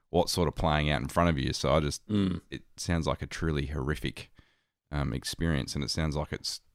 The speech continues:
Speaker 1: yeah, having such an impact that you're sort of like, "Eh, I don't know if I'm in the mood for this right now."
Speaker 2: Well, imagine, um, sitting in a house in the dark, all the lights are off,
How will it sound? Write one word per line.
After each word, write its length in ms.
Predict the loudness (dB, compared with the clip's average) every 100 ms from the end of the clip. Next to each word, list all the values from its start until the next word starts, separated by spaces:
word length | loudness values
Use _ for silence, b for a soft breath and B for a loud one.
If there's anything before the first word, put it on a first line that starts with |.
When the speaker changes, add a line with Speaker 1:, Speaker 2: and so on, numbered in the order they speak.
| -6
Speaker 1:
yeah, 140 | -4
having 280 | -2 0 0
such 260 | 0 -2 -2
an 60 | -2
impact 360 | 0 0 -2
that 120 | -4 -6
you're 60 |
sort 180 | -4 -4
of 80 | -2
like, 220 | -2 -2 -2
"Eh, 320 | 0 2 4
I 40 |
don't 140 | 4 4
know 80 | 4
if 120 | 4
I'm 100 | 2
in 80 | 4
the 40 |
mood 280 | 4 4 2
for 100 | -2
this 220 | -4 0
right 180 | 0 2
now." 260 | 0 0 -4 b b b b b _ _ 6
Speaker 2:
Well, 240 | 6 8
imagine, 800 | 4 6 6 6 6 6 4 2 4
um, 540 | 6 6 6 2 -2 -10 _ _ _ _ _ _ _
sitting 320 | 2 6 8
in 80 | 8
a 60 | 8
house 600 | 8 8 6 2 -4 -8 -14 -20 _ _
in 120 | 4 6
the 80 |
dark, 400 | 8 8 8 4 2 6
all 140 | 8
the 80 | 8
lights 320 | 8 6 6 4
are 100 | 6
off, 300 | 4 0